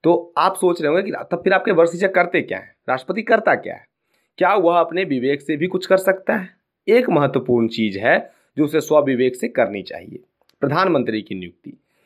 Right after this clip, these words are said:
जब कोई पार्टी या गठबंधन चुनाव में बहुमत हासिल कर लेता है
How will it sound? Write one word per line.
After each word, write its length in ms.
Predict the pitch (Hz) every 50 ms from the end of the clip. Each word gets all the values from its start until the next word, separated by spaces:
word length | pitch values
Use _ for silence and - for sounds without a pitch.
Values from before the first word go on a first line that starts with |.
| _ _ _ - 123
जब 300 | 113 170 190 202 196 196
कोई 200 | - 156 160 165
पार्टी 540 | 160 - 113 110 104 - - 127 160 170
या 60 | 147 117
गठबंधन 580 | 107 113 110 101 110 107 104 98 104 120 151
चुनाव 420 | 156 - 117 107 104 110 120 131 123
में 200 | 120 117 110 98
बहुमत 340 | 104 104 107 120 139 131 -
हासिल 320 | - 110 101 - - 104 95
कर 180 | - 143 127
लेता 380 | 120 135 113 95 - - 95 104
है 340 | 104 110 143 185 220 -